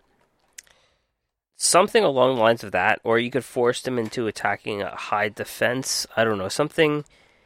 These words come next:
like that. But then it's a double-edged sword, 'cause you kinda have to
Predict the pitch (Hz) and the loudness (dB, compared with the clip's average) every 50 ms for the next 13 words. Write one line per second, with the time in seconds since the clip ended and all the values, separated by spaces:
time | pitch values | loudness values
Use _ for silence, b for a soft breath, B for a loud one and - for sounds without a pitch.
0 | b b b b b b b b b _ - 113 110 107 107 98 - - - - | b b b b b b b b b _ -4 0 2 2 2 0 -4 -10 -8 -2
1 | - 98 98 101 104 117 - _ _ - - - 123 - 165 190 202 190 165 - | 0 2 4 6 6 4 2 _ _ -10 -8 -4 2 6 6 6 6 6 6 6
2 | - 147 139 135 120 113 - - - 123 113 110 - - 101 101 107 110 113 - | 8 8 10 10 8 8 6 2 2 2 2 2 0 -2 -2 0 0 0 0 0
3 | - 165 156 143 131 123 123 - - - - 104 98 95 98 - | 2 2 2 4 4 2 2 0 -2 0 2 2 2 2 0 -2